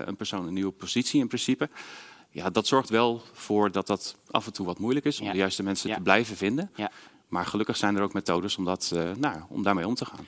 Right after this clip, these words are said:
Speaker 2: Ja, want Defensie krijgt soms ook nog wel wat kritiek op het, het feit dat het lastig is voor een M K B-ondernemer om, ja, ertussen te komen, zogezegd.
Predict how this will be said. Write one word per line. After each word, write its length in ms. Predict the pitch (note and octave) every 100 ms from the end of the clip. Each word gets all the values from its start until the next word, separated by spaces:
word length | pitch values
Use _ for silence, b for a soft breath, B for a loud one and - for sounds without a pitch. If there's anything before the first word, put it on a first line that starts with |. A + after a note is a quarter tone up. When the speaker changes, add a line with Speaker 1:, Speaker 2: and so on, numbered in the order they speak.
| B
Speaker 2:
Ja, 160 | - C3
want 120 | B2
Defensie 260 | A#2+ C#3 -
krijgt 260 | C#3+ C3+
soms 240 | - D3+ -
ook 100 | C#3
nog 120 | C#3
wel 140 | C3
wat 160 | B2 A#2
kritiek 420 | - A2 - - -
op 240 | B2+ -
het, 220 | A#2+ A2+
het 180 | - C3
feit 180 | - A#2
dat 180 | C3+ -
het 180 | - C3
lastig 360 | C#3 E3+ C#3+
is 120 | B2+
voor 180 | - C3
een 140 | C3 C3
M 40 |
K 140 | -
B-ondernemer 920 | C3 D3+ B2 G#2 B2 A#2+ A#2+ A#2 A#2 C3
om, 320 | B2 A#2+ -
ja, 340 | A#2 B2 -
ertussen 520 | - A2+ - G#3+ - C#3
te 100 | B2+
komen, 360 | B2+ A#2+ A#2
zogezegd. 600 | G#2+ A2 G2 A2+ G#2 -